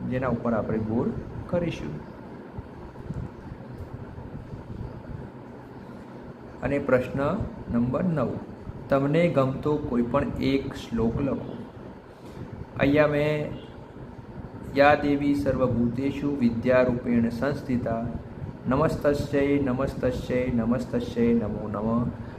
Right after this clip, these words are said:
આ શ્લોક લખ્યો છે, પણ તમે તમને આવડતો અથવા તો ગમતો કોઈ પણ શ્લોક લખી શકો છો. તો મિત્રો, આ હતું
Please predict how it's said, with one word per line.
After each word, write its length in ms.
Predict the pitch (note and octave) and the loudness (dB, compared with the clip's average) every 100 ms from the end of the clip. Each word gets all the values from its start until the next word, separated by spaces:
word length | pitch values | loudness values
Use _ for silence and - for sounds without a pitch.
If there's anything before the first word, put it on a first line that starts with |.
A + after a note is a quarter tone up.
| - - | -4 4
આ 120 | D#3+ | 6
શ્લોક 340 | - C3+ B2+ | 6 2 4
લખ્યો 260 | B2 A#2 A#2+ | 2 2 0
છે, 340 | A#2+ C#3+ - | 0 -4 -2
પણ 200 | - E3+ | 0 2
તમે 340 | E3+ D3 C#3 C#3+ | 2 2 2 2
તમને 520 | C#3+ C3 C3 C3+ C3+ - | 2 0 2 2 0 2
આવડતો 680 | B2 D3 D3+ D#3 D#3 D#3+ E3+ - - - - - | 6 8 8 4 0 0 -2 -8 -12 -14 -12 -8
અથવા 200 | - C3 | 0 0
તો 140 | C3 | 0
ગમતો 380 | A#2+ B2 A#2+ C#3+ | 2 2 4 2
કોઈ 180 | B2+ B2 | 2 2
પણ 160 | C3+ | 2
શ્લોક 340 | C3+ - B2 A#2+ | 0 2 0 2
લખી 240 | G#2+ A#2 | 0 0
શકો 460 | A2+ G2 B2 C#3 F#3+ - - | -2 -2 -2 0 0 -2 -12
છો. 120 | - - - - - - - - - - - - | -12 -8 -8 -6 -6 -6 -8 -10 -12 -14 -10 0
તો 80 | D#3 | 2
મિત્રો, 300 | D3+ D3 D#3+ | 2 4 8
આ 240 | C#3 C#3+ | 8 8
હતું 460 | C#3 C#3+ C#3+ C#3+ | 4 2 2 2